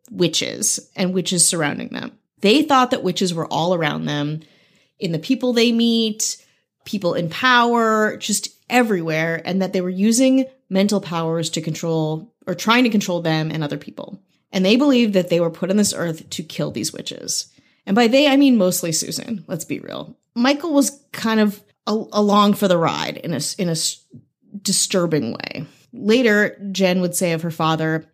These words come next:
"If he had fallen in love with a televangelist, he would have become one. If she had joined isis, he would have too. He was that much of a follower. He was drawn to extremists,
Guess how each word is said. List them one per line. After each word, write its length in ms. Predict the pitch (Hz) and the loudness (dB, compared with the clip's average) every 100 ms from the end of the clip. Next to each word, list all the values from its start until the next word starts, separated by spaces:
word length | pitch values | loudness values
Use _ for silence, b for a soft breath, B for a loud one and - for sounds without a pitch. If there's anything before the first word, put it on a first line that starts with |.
| - | -6
"If 140 | 190 | -4
he 100 | - | 2
had 140 | 294 233 | 2 2
fallen 340 | 226 220 254 | 2 4 4
in 120 | 262 | 4
love 160 | 220 208 | 4 4
with 120 | 202 | 0
a 40 | 185 | -2
televangelist, 840 | 185 180 175 165 175 180 180 - | -2 -2 0 0 0 0 -2 -2
he 80 | 180 | -4
would 140 | 170 | -4
have 80 | 160 | -4
become 340 | 165 - 139 | -6 -8 -8
one. 380 | - - - 151 - _ | -8 -12 -12 -14 -16 _
If 300 | - - - | -12 -10 -10
she 220 | - - 185 | -8 0 0
had 120 | 170 | 2
joined 280 | 170 160 - | 0 0 0
isis, 480 | 170 - 277 285 - | -2 0 2 2 0
he 200 | - 190 | -2 -2
would 160 | 170 | 0
have 120 | 160 160 | -2 -4
too. 360 | - - - - _ b b | -6 -6 -10 -16 _ b b
He 140 | - | 0
was 180 | 226 220 | 4 4
that 180 | 196 160 | 4 2
much 200 | 170 175 | 0 0
of 60 | |
a 80 | 170 | -2
follower. 540 | 160 - 62 55 64 65 | -2 -4 -4 -8 -10 -10
He 180 | 156 | -4
was 140 | 190 180 | -2 0
drawn 280 | 190 175 196 | 0 0 0
to 120 | 240 | 0
extremists, 800 | 233 - 247 233 170 160 - B | -2 -4 0 2 2 0 -2 B